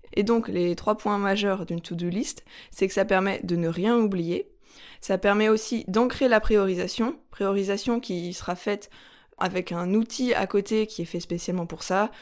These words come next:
une matrice d'Eisenhower, en utilisant le filtre des valeurs et des objectifs, ou un focus funnel. Bref, peu importe l'outil utilisé, mais ça va être dans la to-do list qu'on va pouvoir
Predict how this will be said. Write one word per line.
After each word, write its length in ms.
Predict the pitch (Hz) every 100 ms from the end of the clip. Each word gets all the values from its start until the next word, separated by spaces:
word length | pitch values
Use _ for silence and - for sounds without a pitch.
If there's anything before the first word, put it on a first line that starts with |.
| - -
une 120 | 202
matrice 320 | 190 175 185 175
d'Eisenhower, 800 | 165 165 165 160 175 190 196 202 -
en 160 | 196
utilisant 600 | 185 - 175 175 180 180
le 340 | 190 185 180 175
filtre 640 | - 190 180 - 170 165
des 260 | 165 165
valeurs 460 | 165 175 175 175 - -
et 120 | 175
des 480 | 165 151 151 160 170
objectifs, 640 | 170 160 - 233 262 - - - - - -
ou 180 | 202
un 80 | -
focus 340 | 190 180 175 -
funnel. 460 | 165 175 214 220 - - - - - _ _ _ -
Bref, 320 | 190 202 208 -
peu 60 |
importe 380 | 214 208 214 -
l'outil 260 | 185 - 196
utilisé, 580 | 190 190 180 180 233 - - - - -
mais 100 | 190
ça 140 | 190
va 100 | 185
être 120 | 185 175
dans 140 | 214
la 120 | 226
to-do 240 | 226 214 202
list 280 | 208 -
qu'on 120 | - 185
va 160 | 180
pouvoir 440 | 180 185 190 -